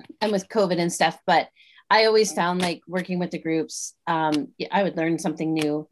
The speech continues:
all the time. And I think some of the topics, you know, just about non-binary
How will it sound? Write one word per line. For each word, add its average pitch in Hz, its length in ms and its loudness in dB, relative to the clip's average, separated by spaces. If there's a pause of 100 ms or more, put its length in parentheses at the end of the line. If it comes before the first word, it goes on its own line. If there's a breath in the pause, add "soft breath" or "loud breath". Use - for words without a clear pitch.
(200)
all 151 540 2
the 156 160 -8
time. 147 640 -4
And 156 600 -2 (600)
I 180 80 -2
think 165 220 -2
some 175 220 -2
of 165 60 -2
the 160 100 -2
topics, 156 560 -2
you 160 80 -4
know, 156 140 -2
just 151 440 -10
about 151 320 -2
non-binary 196 1120 0